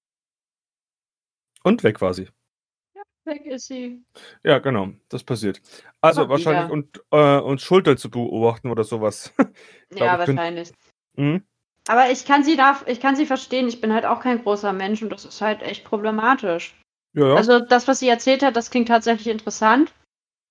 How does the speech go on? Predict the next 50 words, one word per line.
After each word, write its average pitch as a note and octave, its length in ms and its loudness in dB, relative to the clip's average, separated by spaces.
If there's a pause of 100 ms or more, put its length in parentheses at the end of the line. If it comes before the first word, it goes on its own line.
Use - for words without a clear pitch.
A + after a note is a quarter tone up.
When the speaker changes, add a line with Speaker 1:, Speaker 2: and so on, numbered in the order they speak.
(160)
Speaker 2:
So C4 320 2
könnte A#3+ 280 2
ich A3+ 140 -6
mir A#3+ 80 2
das G#3+ 160 0
auch G3+ 180 2
vorstellen A3+ 600 2
mit A#3 120 0
den G3+ 140 0
Online-Contests. A3+ 760 0
Das - 200 -14
klingt G3+ 200 -6
echt - 260 -4
super G#3+ 300 -2
geil. G#3 440 2 (320)
Ich - 80 -2
hab's G#3 140 2
jetzt G#3 140 -2
Speaker 1:
Vielleicht, E3+ 280 2
Speaker 2:
nicht G3 120 -2
gesehen, G3+ 500 -2 (460)
Speaker 1:
vielleicht F3 200 2
Speaker 2:
aber G#3 200 6
Speaker 1:
kann G3+ 100 6
man F#3+ 120 -4
ja, D#3 320 -2 (160)
äh, - 100 -16 (240)
Entschuldigung, - 420 -18
sorry. G2+ 280 -8
Speaker 2:
alles A3 180 -4
gut, - 60 -20
Speaker 1:
Sorry, E3 200 4
Speaker 2:
ich D3+ 80 -4
würd G3+ 120 -4
nur G3+ 100 -4
Speaker 1:
red - 60 -8
Speaker 2:
sagen, G#3 320 4
Speaker 1:
aus. G3+ 60 -4
Speaker 2:
aber G3+ 300 4
aus G3 160 0
Erfahrung G#3 800 2
ist G#3 160 -8
es - 120 -10
halt G3+ 120 2
als F3+ 140 -4
kleiner F3+ 340 0
Mensch F3 240 -2
auf A3+ 80 0
der A3 120 2
Gamescom G3 560 -2